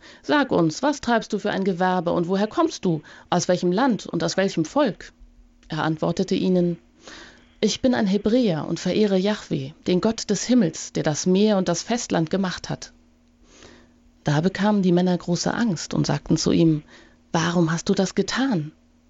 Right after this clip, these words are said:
Denn sie erfuhren, dass er vor Jahwe auf der Flucht war. Er hat es ihnen erzählt. Und sie sagten zu ihm:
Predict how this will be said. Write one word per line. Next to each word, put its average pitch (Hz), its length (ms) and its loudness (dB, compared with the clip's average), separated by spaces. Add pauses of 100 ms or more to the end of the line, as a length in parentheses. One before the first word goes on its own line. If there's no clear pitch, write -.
(140)
Denn 143 220 0
sie 147 120 0
erfuhren, 180 640 2 (380)
dass 170 180 -4
er 160 80 2
vor 160 140 0
Jahwe 175 520 2
auf 185 100 -4
der 190 140 -2
Flucht - 440 -2
war. 151 240 -6 (560)
Er 131 140 -6
hat 139 120 -4
es 165 140 -2
ihnen 165 180 4
erzählt. 151 580 -4 (420)
Und 143 140 -2
sie 143 80 2
sagten 170 340 0
zu - 120 0
ihm: 185 300 2